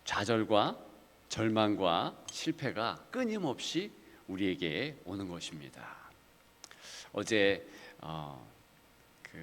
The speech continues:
부흥 어게인이라는 그 씨티에스에서 방영을 하기 위해서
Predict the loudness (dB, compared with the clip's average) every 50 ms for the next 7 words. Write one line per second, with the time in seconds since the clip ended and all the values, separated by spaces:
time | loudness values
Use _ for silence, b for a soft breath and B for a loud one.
0 | -12 -14 -14 -16 -18 -20 -20 -20 -20 -20 _ _ _ -20 -20 -20 -20 -20 -20 -20
1 | -20 -20 -20 -20 -12 -4 -2 -2 0 2 2 2 2 0 0 2 2 4 4 4
2 | 2 2 0 -2 -2 -6 -8 -14 -16 -16 -12 -10 -6 -6 -4 -4 -4 -6 -6 -8
3 | -10 -14 -12 -8 -6 -6 -4 -4 -4 -2 0 0 0 0 -2 -8 -10 -8 -6 -4
4 | -2 -2 -4 -4 -6 -8 -8 -10 -10 -12 -12 -12 -12 -12 -12 -12 -12 -14 -14 -12
5 | -10 -8 -8 -8 -8 -6 -4 -2 -2 -2 0 0 0 -2 -2 -6 B B B B
6 | B B B B B B B B B B B B B -16 -10 -8 -6 -4 -2 -2
7 | 0 0 0 0 0 -4 -6 -4 -2 0 0 0 0 -2 -4 -6 -6 -6 -8